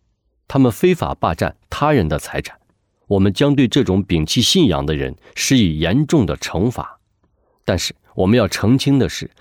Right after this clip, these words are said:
伊斯兰社会并不是反对盈利，穆罕默德也是商人，是位诚实可信的商人。古兰经第二章第二百七十五节说，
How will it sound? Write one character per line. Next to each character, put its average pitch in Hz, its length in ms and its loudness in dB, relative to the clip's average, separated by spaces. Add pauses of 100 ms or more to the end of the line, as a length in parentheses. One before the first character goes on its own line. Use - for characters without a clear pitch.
(200)
伊 196 140 4
斯 180 160 0
兰 92 200 0
社 92 220 0
会 73 240 -4 (160)
并 147 220 4
不 90 100 -4
是 101 140 -2
反 62 320 -8
对 95 160 0
盈 67 180 -6 (100)
利， - 160 -2 (360)
穆 208 140 6
罕 90 200 0
默 120 140 4
德 73 320 -2
也 90 200 0
是 - 140 0
商 113 260 0
人， 76 160 -2 (240)
是 - 200 0
位 120 120 4
诚 135 300 0
实 117 200 0
可 76 260 -4
信 139 260 0
的 - 100 -6
商 85 240 -4
人。 - 160 -6 (520)
古 90 180 0
兰 85 180 2
经 120 240 2
第 104 160 2
二 117 220 -2
章 76 260 -4 (220)
第 101 200 2
二 131 200 0
百 71 180 -4
七 - 180 0
十 123 120 0
五 80 240 0
节 71 220 -4
说， - 260 -6